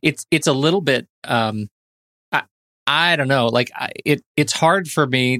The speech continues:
to look at this and not really wanna celebrate the practical effects work that they did,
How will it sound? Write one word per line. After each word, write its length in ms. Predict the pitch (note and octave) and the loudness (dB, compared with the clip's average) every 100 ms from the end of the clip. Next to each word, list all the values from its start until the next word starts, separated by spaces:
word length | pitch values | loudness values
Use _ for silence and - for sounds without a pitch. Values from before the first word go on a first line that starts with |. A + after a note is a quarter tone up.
| - | -2
to 140 | B2+ | -2
look 300 | A#2 C3+ - | 0 0 0
at 120 | C#3+ | 0
this 260 | B2 A2+ - | 0 0 0
and 120 | A2 | 0
not 220 | A#2 A2+ | 0 0
really 200 | A#2+ C3 | 0 0
wanna 220 | A#2 A2 | 0 0
celebrate 540 | G#2 C#3 B2 A2+ G#2+ - | 0 0 0 0 0 -2
the 80 | A2 | -4
practical 560 | - G2+ - B2+ B2 | -2 -2 -2 -2 0
effects 400 | A#2 - A2 - | 0 0 -2 -2
work 140 | D3 - | -4 -2
that 140 | C#3+ | -2
they 160 | D3+ D3 | 0 0
did, 280 | D3+ D#3 | 0 0